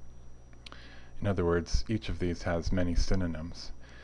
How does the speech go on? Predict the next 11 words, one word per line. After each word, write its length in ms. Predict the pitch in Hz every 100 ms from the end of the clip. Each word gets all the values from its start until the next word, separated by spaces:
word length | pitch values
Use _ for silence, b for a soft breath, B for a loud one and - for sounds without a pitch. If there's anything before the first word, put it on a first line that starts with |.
| B
And 100 | -
the 60 | 107
way 120 | 147
we 120 | 135
handle 420 | 113 110 101 98 87
synonyms 720 | - 101 95 87 85 82 -
in 280 | 101 92 87
A 160 | 90 90
I 180 | 87
M 160 | 85 85
L 320 | 92 82 87